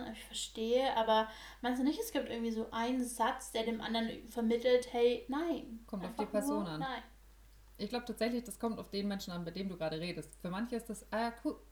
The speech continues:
Speaker 2: okay, kein Problem, du hast da keinen Bock drauf, ähm, lassen wir das.“
Speaker 1: Ja.
Speaker 2: Gar kein, gar kein Problem, es geht ja um Spaß, zum Beispiel. Also, dann gibt's aber halt auch Leute, die sagen,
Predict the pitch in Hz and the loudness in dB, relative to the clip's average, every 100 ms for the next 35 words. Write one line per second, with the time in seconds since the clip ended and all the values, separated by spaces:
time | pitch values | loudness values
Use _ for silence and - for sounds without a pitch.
0 | - 202 - 311 202 175 180 233 254 175 | -10 -6 -2 -2 -2 -4 -2 -2 0 -2
1 | 185 185 202 233 - 254 254 - - - | -4 -2 -2 -4 -2 -2 -2 -6 -20 -20
2 | - - - - 214 214 220 - - 302 | -20 -20 -6 2 4 4 0 -4 -2 2
3 | 233 165 147 143 - - - 240 233 240 | 2 2 -2 -8 -14 -20 -6 0 4 4
4 | 240 254 240 233 240 233 240 220 240 240 | 4 4 2 4 4 2 4 6 6 4
5 | 214 208 208 - 165 156 151 - 185 165 | 0 2 0 -2 0 0 0 -2 0 0
6 | 165 - - 156 160 170 - - - - | -2 -4 -4 0 0 -2 -6 -20 -2 2
7 | 226 240 240 254 254 240 214 214 247 233 | 4 2 0 2 2 2 2 2 2 -2
8 | 220 202 175 165 185 | -2 -2 0 0 0